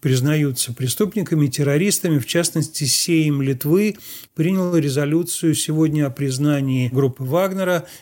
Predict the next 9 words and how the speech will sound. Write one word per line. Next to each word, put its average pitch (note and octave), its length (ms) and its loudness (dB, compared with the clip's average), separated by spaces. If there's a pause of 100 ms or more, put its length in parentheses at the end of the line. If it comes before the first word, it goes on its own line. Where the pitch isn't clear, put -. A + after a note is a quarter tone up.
(120)
Ч - 160 0
В C3 100 2
К C#3 140 0
Вагнера, E3 420 0
террористической D3 960 0
организацией. C#3 1000 0
Весь D3+ 540 0
литовский C#3+ 640 0
парламент C#3 720 0